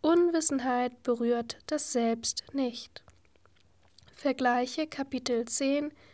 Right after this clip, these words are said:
Vers zwanzig, Kapitel dreizehn, Vers zweiunddreißig und Kapitel achtzehn, Vers einundsechzig.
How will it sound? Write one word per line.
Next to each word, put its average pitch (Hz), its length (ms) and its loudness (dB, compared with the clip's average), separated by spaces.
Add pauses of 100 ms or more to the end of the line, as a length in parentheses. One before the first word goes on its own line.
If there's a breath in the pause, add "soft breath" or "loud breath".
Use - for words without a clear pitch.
(120)
Vers - 440 0
zwanzig, 247 800 -4 (460 soft breath)
Kapitel 269 540 -2
dreizehn, 262 760 -2 (160)
Vers 269 420 0
zweiunddreißig 262 1120 -4 (580 loud breath)
und 302 180 -2
Kapitel 254 600 -2
achtzehn, 277 720 -2 (240)
Vers 277 500 0
einundsechzig. 240 1080 -4